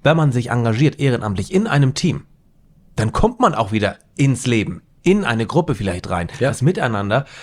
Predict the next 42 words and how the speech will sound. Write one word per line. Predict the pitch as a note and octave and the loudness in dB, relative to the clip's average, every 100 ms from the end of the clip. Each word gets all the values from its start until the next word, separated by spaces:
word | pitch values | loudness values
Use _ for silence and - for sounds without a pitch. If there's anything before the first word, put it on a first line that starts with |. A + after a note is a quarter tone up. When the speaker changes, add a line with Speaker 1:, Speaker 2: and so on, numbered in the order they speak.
| - | -10
Speaker 1:
äh, | - A#2+ | -4 -4
wie | A#2 A#2+ | 0 0
schön | C#3+ D3+ | 2 2
ist | G3 | 0
das? | C3 A2 | -2 0
Meine | B2 A#2+ | -2 0
zweite | C3+ C#3 C#3 | 0 2 2
Aus-, | D3 | 2
das | D3 B2+ | 0 0
war | C#3 | 0
jetzt | B2+ | 0
mein | B2 | 0
erster | C3 D3 | -2 -2
Podcast | C#3+ C#3+ - C3 | 0 -2 0 -2
in | C3 C3 | 0 0
sechsundzwanzig, | C3+ - B2 C#3 D3 D#3+ | 0 -2 0 2 2 0
der | C3 | -2
zweite | - B2 C3 D#3 D#3+ - | 0 0 2 0 -4 -6
wird | - B2 | -6 -2
mit | B2 | -4
der | |
Freiwilligen | B2 B2 B2 A#2 A2+ | -2 -2 0 -2 -2
Feuerwehr | - D#3+ B2 G2 | 0 2 2 0
hier | F#2+ F#2 | 0 0
sein. | F2+ G2+ F3+ - - | 0 0 -2 -6 -8
Speaker 2:
Ah, | D3 - | -4 0
Speaker 1:
Äh, | A2 | 2
Speaker 2:
schön. | D3 - | 2 0
Speaker 1:
da | A#2 | -2
geht's | A2+ C3 | -2 -2
auch | - - | -2 0
um | A2+ F#2+ | -2 -2
das | G#2 - | -6 -4
Thema | G#2+ F2+ - _ | -2 -2 -4 _
Ehrenamt. | - A#2+ G2+ F#2+ G2 F#2 D#2+ - | 0 2 2 -2 -4 -6 -6 -8
Speaker 2:
Mhm. | _ | _
Speaker 1:
Ich | - | -4
habe | - | -2
schon | A#2+ | 0
gehört, | C3 - | 0 0
es | F#2+ | -6
gibt | - - | -8 -8